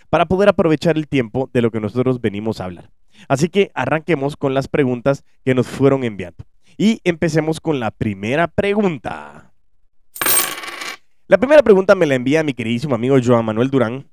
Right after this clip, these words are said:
quien en su momento me dice, "¿Qué hacer cuando se estancan las ventas?".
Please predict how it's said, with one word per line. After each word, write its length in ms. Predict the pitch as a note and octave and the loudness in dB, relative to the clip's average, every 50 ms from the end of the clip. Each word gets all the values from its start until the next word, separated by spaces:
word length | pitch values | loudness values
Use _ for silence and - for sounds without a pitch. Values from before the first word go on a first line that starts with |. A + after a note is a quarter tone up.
| _ _ - | _ _ -2
quien 320 | C3 C3 C3 B2+ B2 B2 | 0 2 2 2 0 -2
en 120 | B2 A#2+ | -4 -4
su 120 | G#2 C3 B2 | -4 -4 -2
momento 340 | A#2+ A#2 C3 D3 D3 - D#3 | -2 -2 -2 -2 -2 -4 -4
me 100 | C3+ A#2 | -2 -2
dice, 380 | A#2+ B2 A2 - D3+ C#3 - _ _ - | -2 -4 -2 -2 -4 -4 -4 _ _ -10
"¿Qué 120 | - E3+ | -8 -6
hacer 560 | F3+ F3 D#3 - - - D3 A2+ G#2 F#2+ - _ _ - _ _ - | -6 -6 -6 -6 -4 -2 -2 -2 -4 -6 -12 _ _ -20 _ _ -4
cuando 300 | - C3+ C3 B2+ B2 A#2 | -4 -2 -2 0 -2 -4
se 180 | A2 - A#2+ | -4 -4 -10
estancan 760 | G#2 - - - - G2+ G2+ G2+ G2 - - G2 G2 G2 G2+ | -10 -12 -12 -10 -10 -10 -10 -12 -14 -10 -8 -8 -8 -6 -6
las 240 | G2+ G#2 G#2 G#2 G#2 | -4 -4 -4 -4 -2
ventas?". 440 | B2 C3+ D#3+ F3 - - - _ | -4 -4 -4 -4 -12 -12 -14 _